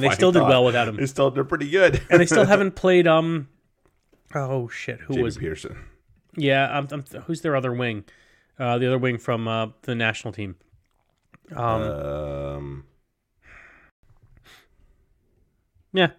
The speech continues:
Speaker 2: uh, we'll, we'll get to that.
Speaker 1: <laughs> Maybe later.
Speaker 2: Yeah, maybe later.
Speaker 1: Maybe later. All right.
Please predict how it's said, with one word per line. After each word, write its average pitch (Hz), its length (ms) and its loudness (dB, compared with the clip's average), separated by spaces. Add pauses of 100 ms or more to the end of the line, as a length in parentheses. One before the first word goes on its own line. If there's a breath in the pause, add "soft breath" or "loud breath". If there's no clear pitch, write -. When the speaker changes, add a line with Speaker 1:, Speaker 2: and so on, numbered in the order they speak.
Speaker 2:
uh, 127 460 4
we'll, 123 220 0
we'll 123 140 0
get 110 180 -2
to - 100 -14
that. 98 200 -6 (340)
Speaker 1:
<laughs> 110 840 -4
Maybe 131 480 -2
later. - 300 -12 (160)
Speaker 2:
Yeah, 143 200 8
maybe 123 220 4
later. 92 300 0
Speaker 1:
Maybe 269 560 -6
later. - 360 -14 (320)
All 98 80 -6
right. 78 200 -6